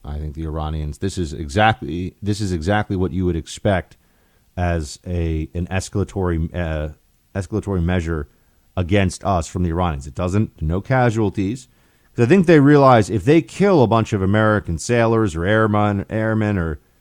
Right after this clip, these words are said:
or anybody for that matter, there's a very real chance that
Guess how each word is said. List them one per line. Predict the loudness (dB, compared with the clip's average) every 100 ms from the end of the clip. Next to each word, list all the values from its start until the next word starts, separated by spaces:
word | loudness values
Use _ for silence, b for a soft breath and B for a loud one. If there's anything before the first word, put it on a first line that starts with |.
| _ _ -12
or | -8 -2
anybody | 2 2 2 -4
for | -6
that | -8 -6
matter, | -8 -8 -8 _ _ _ _ _ _ _ _ _ _ _ -8
there's | -6
a | -2
very | 0 0
real | 2 0
chance | -2 -4 -4 -6
that | -8 -8